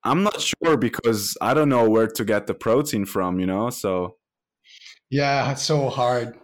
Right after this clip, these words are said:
Speaker 1: I
Speaker 2: So
Speaker 1: mean,
Speaker 2: hard.
Speaker 1: yeah, so basically the question is not where do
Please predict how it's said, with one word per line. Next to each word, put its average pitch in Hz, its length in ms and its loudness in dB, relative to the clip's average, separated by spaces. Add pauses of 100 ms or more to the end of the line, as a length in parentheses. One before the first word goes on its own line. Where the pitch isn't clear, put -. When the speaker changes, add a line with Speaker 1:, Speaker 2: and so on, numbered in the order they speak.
(120)
Speaker 1:
I 120 80 0
Speaker 2:
So 131 40 4
Speaker 1:
mean, 156 280 4
Speaker 2:
hard. 120 480 -4
Speaker 1:
yeah, 123 340 4
so 127 460 2
basically 131 500 0
the 113 120 0
question 127 500 0
is 110 140 -2
not 107 260 0
where 110 380 2
do 107 540 2